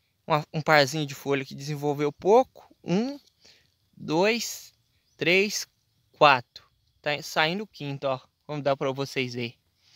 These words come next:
E de pouco a pouco eu vou manejando essa lavoura e você vai me acompanhando e vendo o desenvolvimento. Eu vou trabalhar o máximo possível pra fazer essa lavoura desenvolver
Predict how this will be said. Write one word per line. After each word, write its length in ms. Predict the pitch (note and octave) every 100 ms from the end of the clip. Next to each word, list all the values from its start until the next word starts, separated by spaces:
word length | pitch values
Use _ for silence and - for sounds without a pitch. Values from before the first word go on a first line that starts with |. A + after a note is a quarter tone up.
| - - - _ _ _ _
E 560 | D#3+ F3 F3+ E3 D#3 B2 - C3 - - - _
de 120 | E3
pouco 280 | F3+ G3+ G3
a 120 | G#3
pouco 540 | - D#3+ F3+ A3+ - - _ _ _ _ -
eu 140 | F3
vou 240 | E3+ G3
manejando 580 | F3 F3 F3 D#3 E3+ E3+
essa 200 | F3 F#3
lavoura 580 | E3+ E3 D3+ E3 G#3+ A3+
e 60 | -
você 320 | F#3+ G#3 G3
vai 140 | F3+ F#3
me 140 | G3
acompanhando 840 | G3 G3 F#3+ F#3 E3+ F3+ B3 C4 A#3 _ - - -
e 120 | G3
vendo 300 | E3+ G3+ G#3
o 40 |
desenvolvimento. 800 | F#3 G3 G3+ G#3 A3 G3 C3+ B2 _ - - _ -
Eu 120 | E3
vou 280 | F#3+ A3 - -
trabalhar 600 | G#3+ A3 G3+ G3 G#3+ - _ _ _ _ _ _ - _ -
o 140 | -
máximo 600 | A#3 G3 A3 D4+ - C4 A#3
possível 500 | G#3+ - F#3 A3 G#3+
pra 140 | G#3+
fazer 300 | G3+ F3 F3
essa 200 | G3 G3+
lavoura 460 | F#3 E3+ E3 F#3 E3+
desenvolver 880 | E3 F#3+ F3 F#3 D3+ C#3+ F3+ B3